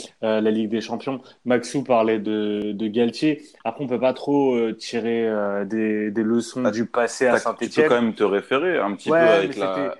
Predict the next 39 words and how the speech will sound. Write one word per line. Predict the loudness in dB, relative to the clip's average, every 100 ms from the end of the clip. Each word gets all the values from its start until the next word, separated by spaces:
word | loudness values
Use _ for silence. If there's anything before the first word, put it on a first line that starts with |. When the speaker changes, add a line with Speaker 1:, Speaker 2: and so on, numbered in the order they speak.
| -16
Speaker 1:
c'était, | -20 -12
ça | -8
Speaker 2:
c'était | -6
la, | -4 -6
c'était | -4
la | -4
Ligue | -2 0
Europa. | 2 2 0 -2
Speaker 1:
Voilà, | -2 -4
c'était | -6 -12 -10
la | -8
Ligue | -8 -8
Europa. | -10 -8 -6 0 0 0
Puis | -8
Saint-Étienne | -16 -14 -14 -12 -8
avait | -8 -8
un | -10 -10 -8 -8 -8 -8
effectif | -8 -10 -6 -6 -6
un | -8
peu | -10
plus | -16 -10
mince | -8 -6 -8 -12 _ _ _
que | -4 -2
ce | -2 -4
qu'a | 0 2 2
Lille | 2 2 2
actuellement. | 0 -2 -2 -2 -2 -6 -18 -20
Je, | -20 -16
je | -8
trouve | -2 0
que | 2
Lille | 2 4
a | 4
quand | 2 0
même | 0 -2
du | -2
matos | -2 -2 -4 -6
pour, | -8 -12 -6 -4 -2
euh, | -4